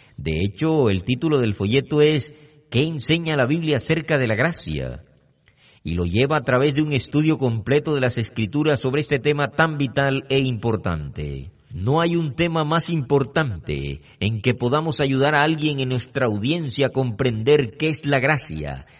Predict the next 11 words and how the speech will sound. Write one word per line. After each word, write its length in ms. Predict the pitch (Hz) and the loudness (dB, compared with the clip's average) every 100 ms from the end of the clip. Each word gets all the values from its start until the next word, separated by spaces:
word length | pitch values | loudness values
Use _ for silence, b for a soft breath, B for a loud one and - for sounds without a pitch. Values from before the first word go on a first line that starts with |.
| b | b
la 260 | 104 117 110 | 0 0 0
gracia 540 | 101 147 151 156 156 | 0 0 -2 -4 0
bíblica. 760 | 160 123 87 73 71 65 65 - | 2 2 -2 -6 -8 -8 -10 -4
Queremos 420 | 101 123 160 156 | 0 2 2 -2
que 140 | - 143 | 0 0
todos 340 | 156 160 - | 0 -2 0
tengan 320 | 151 151 156 | -2 0 -2
una 160 | 160 151 | -2 -2
copia 320 | 165 160 156 | -2 -2 0
de 100 | 139 | 2
esto, 580 | 156 - 78 64 64 | 0 -4 -8 -6 -8